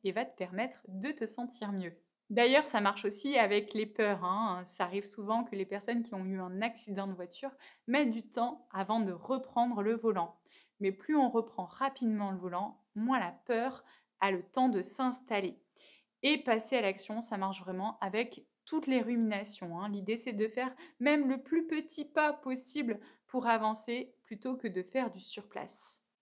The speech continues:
Et je terminerai sur ce dernier conseil, celui de prendre la vie du bon côté, hein, parce que si ton mental est assez développé pour imaginer le pire du pire,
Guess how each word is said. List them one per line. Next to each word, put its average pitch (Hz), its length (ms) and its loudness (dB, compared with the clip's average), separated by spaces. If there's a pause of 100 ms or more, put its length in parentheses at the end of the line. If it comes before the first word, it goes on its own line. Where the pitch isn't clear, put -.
(220)
Et 285 120 6
je 285 80 -6
terminerai 247 420 4
sur 262 180 0
ce - 140 -4
dernier 269 480 2
conseil, 254 580 -2
celui 254 300 0
de 214 80 4
prendre 294 320 4
la 202 140 2
vie 262 140 -4
du 196 160 -2
bon 233 280 -2
côté, 233 420 -4
hein, - 200 -4
parce 202 180 -4
que 220 100 -8
si - 220 -8
ton 269 120 -8
mental 240 720 0
est - 180 -8
assez 294 260 -4
développé 214 540 -4
pour 190 260 -8
imaginer 226 680 -4 (300)
le 190 140 4
pire 254 360 -2
du 185 140 -4
pire, 240 340 -4